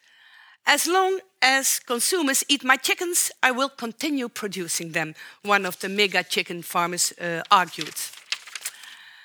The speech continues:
More recent work of, uh, Hanneke Nijland shows that the phenomenon that consumers, although they say that they care for sustainability, still make unsustainable choices, is still very much alive.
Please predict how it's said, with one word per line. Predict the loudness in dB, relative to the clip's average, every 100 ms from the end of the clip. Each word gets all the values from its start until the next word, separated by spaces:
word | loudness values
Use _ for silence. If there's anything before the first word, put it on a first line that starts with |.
| -20 _ _ _ _ _ 2
More | 6 8
recent | 8 6 2 0
work | 2 2 0
of, | 0 0
uh, | 2 2 4
Hanneke | 2 2 2
Nijland | 6 6 6 2 0 -2
shows | 0 2 2 2 0 -2 -8 0
that | 2 2
the | 0
phenomenon | 0 4 4 4 2 2 -6 -18 -20 _ _
that | 2 4 2 -4
consumers, | -2 0 0 0 2 0 0 -4
although | -4 4 4 6
they | 4
say | 4 6 4
that | 4 0
they | -2
care | 2 4 4
for | 2
sustainability, | -2 -2 -2 -2 2 0 0 -4 -2
still | -2 0 -2
make | -2 -6 -6
unsustainable | -6 -6 -6 -8 -8 -10
choices, | -2 2 2 2 -2 -4 -8 -14 -2 2
is | 4 2
still | -2 2 2 2 -2
very | -4 -2 -2
much | -4 -6 -6 -10 _ -4
alive. | -2 -2 -4